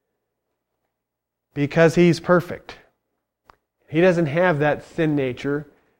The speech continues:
that we have to watch over. We don't need a council to oversee his duties or his behavior. There's no court that's gonna judge him.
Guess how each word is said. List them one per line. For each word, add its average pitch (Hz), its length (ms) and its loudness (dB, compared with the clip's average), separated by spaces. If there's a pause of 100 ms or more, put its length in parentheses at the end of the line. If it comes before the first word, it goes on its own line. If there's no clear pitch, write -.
that 110 120 -8
we 147 140 0
have 151 220 0
to 131 220 -2 (160)
watch 147 400 0
over. 127 320 2
We 139 120 -4
don't 165 160 2
need 170 140 6
a 147 100 2
council 175 720 -2 (640)
to 147 100 -4
oversee 160 760 4
his 156 320 2
duties 165 640 -2
or 135 120 -4
his 143 180 -4
behavior. 151 500 -2
There's 143 220 -2
no 151 180 0
court 190 460 2
that's 151 240 -8
gonna 147 200 -4
judge 156 420 -4
him. 185 340 -6